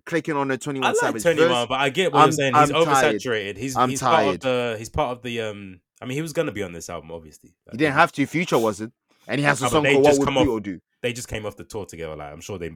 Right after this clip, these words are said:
Speaker 2: they were in the studio plenty of times. So it was,
Speaker 1: He
Speaker 2: that
Speaker 1: was
Speaker 2: was
Speaker 1: on
Speaker 2: actually
Speaker 1: Knife Fight, had his own collaborative,
Speaker 2: Yeah.
Speaker 1: and now this.
Speaker 2: But the thing is, I get what you're saying, though. He's oversaturated. I feel like the labels include him as part of the package. Like, he, if you're doing
Speaker 1: Yeah.
Speaker 2: a,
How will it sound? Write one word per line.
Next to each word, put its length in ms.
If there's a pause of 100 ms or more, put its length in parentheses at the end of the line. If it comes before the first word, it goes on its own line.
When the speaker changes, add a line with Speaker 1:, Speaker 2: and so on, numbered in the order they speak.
Speaker 2:
they 80
were 100
in 100
the 40
studio 320
plenty 280
of 40
times. 240
So 80
it 60
was, 80
Speaker 1:
He 60
Speaker 2:
that 40
Speaker 1:
was 120
Speaker 2:
was 60
Speaker 1:
on 120
Speaker 2:
actually 100
Speaker 1:
Knife 220
Fight, 320 (440)
had 220
his 180
own 140
collaborative, 720 (140)
Speaker 2:
Yeah. 280 (180)
Speaker 1:
and 100
now 220
this. 420 (160)
Speaker 2:
But 160
the 60
thing 180
is, 180 (300)
I 220
get 80
what 80
you're 80
saying, 240
though. 160
He's 120
oversaturated. 680
I 40
feel 140
like 140
the 60
labels 440 (220)
include 340
him 100
as 60
part 180
of 60
the 80
package. 640 (800)
Like, 240
he, 100
if 160
you're 100
doing 200
Speaker 1:
Yeah. 80
Speaker 2:
a, 140